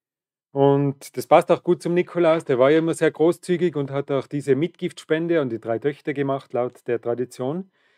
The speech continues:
Aber warum ist es dann zum Weihnachtsfest gekommen als Geschenkefest? Das liegt an Martin Luther.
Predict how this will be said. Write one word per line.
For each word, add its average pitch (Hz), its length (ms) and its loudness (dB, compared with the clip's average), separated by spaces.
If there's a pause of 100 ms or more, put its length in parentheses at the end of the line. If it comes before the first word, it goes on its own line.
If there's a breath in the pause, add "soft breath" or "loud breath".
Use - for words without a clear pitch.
(100)
Aber 139 360 2
warum 185 300 4
ist 175 140 -4
es 160 120 -10
dann 147 200 -6
zum 135 140 -10
Weihnachtsfest 143 720 -4
gekommen 117 400 -6
als 113 140 -8
Geschenkefest? 135 720 -6
Das 131 120 -10
liegt 156 220 0
an 147 80 2
Martin 147 360 -2
Luther. 147 440 -6